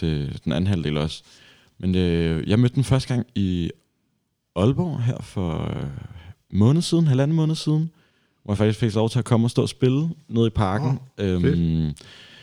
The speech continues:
Speaker 1: men jo, de er, altså, de er jo nogle gamle drenge, der har gjort det i lang tid, men nu er de så gået sammen i et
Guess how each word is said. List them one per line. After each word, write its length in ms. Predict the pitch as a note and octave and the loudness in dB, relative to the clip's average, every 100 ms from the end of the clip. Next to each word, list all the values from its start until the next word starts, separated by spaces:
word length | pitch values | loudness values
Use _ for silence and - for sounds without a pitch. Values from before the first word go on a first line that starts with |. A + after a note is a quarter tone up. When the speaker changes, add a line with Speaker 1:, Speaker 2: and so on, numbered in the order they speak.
| - _ _ _ _ _ | -20 _ _ _ _ _
Speaker 1:
men 160 | G2+ G2 | 0 2
jo, 260 | G#2+ C#3 - | 2 0 -2
de 140 | C#3 C#3 | 0 2
er, 240 | A#2+ F#2+ E2+ E2 - | 2 0 -2 -4 -8
altså, 140 | E2+ | -12
de 160 | E2+ F2+ | -8 -4
er 40 | |
jo 60 | G2 | -2
nogle 160 | F#2 | -2
gamle 220 | F2+ G2 A2+ | 0 0 0
drenge, 300 | G#2 G#2 G#2+ | 0 0 0
der 60 | |
har 80 | G2+ | -2
gjort 220 | F#2 G2 | -2 -2
det 60 | G#2 | 0
i 40 | |
lang 220 | G2+ G2 - | 0 -2 -2
tid, 180 | A#2+ G2+ - - _ _ | -4 -4 -10 -20 _ _
men 100 | - | -6
nu 40 | G2 | -4
er 40 | |
de 80 | F#2 | -2
så 100 | F#2+ | -2
gået 200 | F2 F2+ | 2 2
sammen 280 | F#2 E2 - | 2 -2 -2
i 200 | G2 F2 | -2 -2
et 300 | E2+ - - | -2 -6 -18